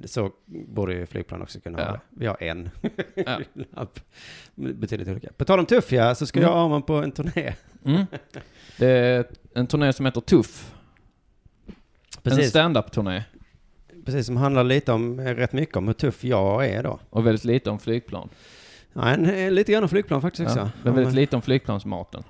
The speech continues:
Speaker 1: Eh, nästan inget om maten just nu.
Speaker 2: Ja, ja.
Speaker 1: Men om flygplansrädsla handlar det om. Just
Speaker 2: Ja.
Speaker 1: att, eh, det, det, man behöver inte vara, känna sig med sig för det.
Speaker 2: Nej.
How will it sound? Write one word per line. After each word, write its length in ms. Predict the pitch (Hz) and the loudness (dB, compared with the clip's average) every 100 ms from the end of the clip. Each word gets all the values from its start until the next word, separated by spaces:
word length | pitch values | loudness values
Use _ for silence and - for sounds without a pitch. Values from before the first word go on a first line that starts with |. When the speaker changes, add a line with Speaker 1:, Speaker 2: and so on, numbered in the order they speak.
| - | -4
Speaker 1:
Eh, 480 | 117 117 117 117 - - | -2 0 0 0 -4 -4
nästan 240 | 135 123 113 | -4 -2 -2
inget 180 | 98 | -2
om 80 | 95 | -4
maten 340 | 98 78 82 107 | -4 -4 -4 -6
just 180 | 87 - | -6 -10
nu. 60 | 98 | -8
Speaker 2:
Ja, 120 | 113 | -4
ja. 60 | 101 | -2
Speaker 1:
Men 380 | 120 117 107 110 | 2 2 2 0
om 200 | 131 110 | -2 -2
flygplansrädsla 760 | 110 113 104 98 95 92 - 113 | -2 -2 -4 -2 -2 -2 -2 -2
handlar 220 | 123 107 | 0 0
det 60 | 95 | -2
om. 240 | 92 117 | -6 -4
Just 300 | 107 113 127 | 0 0 -2
Speaker 2:
Ja. 60 | 95 | -6
Speaker 1:
att, 220 | 92 - | -8 -6
eh, 80 | 95 92 | -4 -2
det, 880 | 90 95 90 95 92 90 90 90 90 90 - | -4 -4 -4 -6 -6 -8 -8 -10 -10 -14 -18
det, 320 | - 98 98 98 | -6 -2 -2 -2
man 140 | 104 | 0
behöver 180 | 104 156 | 2 0
inte 180 | 175 135 | 0 0
vara, 180 | 110 | 0
känna 240 | 107 107 98 | -2 -4 -4
sig 140 | 101 | -4
med 180 | 98 95 | -4 -4
sig 120 | 104 | -4
för 100 | 113 | -4
det. 120 | 127 - _ _ _ | -4 -6 _ _ _
Speaker 2:
Nej. 220 | 196 110 | -4 -4